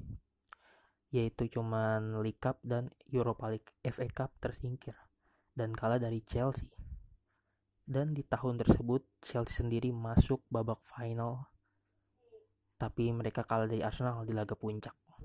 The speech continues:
Mundur lagi ke tahun dua ribu tiga belas. Alias musim dua ribu dua belas dua ribu tiga belas.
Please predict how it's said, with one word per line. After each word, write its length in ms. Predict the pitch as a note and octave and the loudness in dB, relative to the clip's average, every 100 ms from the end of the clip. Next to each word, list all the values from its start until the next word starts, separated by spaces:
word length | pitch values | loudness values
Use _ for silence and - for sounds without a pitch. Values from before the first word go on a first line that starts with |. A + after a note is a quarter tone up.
| D#3+ D3+ - - - - - - - - - - B2 - _ _ _ - | -16 -14 -10 -8 -8 -8 -8 -6 -8 -10 -16 -20 -20 -20 _ _ _ -2
Mundur 480 | C3 C3+ C#3 B2 A#2+ | 4 4 4 4 4
lagi 240 | A#2 A#2 | 4 2
ke 160 | A#2+ - | -4 -10
tahun 480 | - A2 A#2 A#2+ A2+ | -4 -2 -2 -2 -2
dua 240 | A2+ A2+ | -2 -2
ribu 240 | A2 A2 A2+ | -2 -4 -6
tiga 320 | A2 A2 G#2 | -6 -6 -6
belas. 400 | G#2+ G#2+ - - - _ _ _ - | -4 -6 -10 -14 -20 _ _ _ -4
Alias 400 | A#2 A2 A2+ - | -2 0 2 2
musim 480 | A#2 A2+ - A#2+ B2 | 0 -4 -2 -2 2
dua 160 | B2 A#2 A2+ | 2 2 0
ribu 240 | A2+ A#2 | -2 0
dua 160 | A2+ A#2 | 0 2
belas 240 | A#2 - - | 0 0 0
dua 160 | B2 | 2
ribu 320 | A#2 A2+ A2+ A2+ | 2 0 -2 -2
tiga 240 | A2 G#2+ | -2 -2
belas. 480 | A2 A2 G#2+ - | -2 -2 -4 -10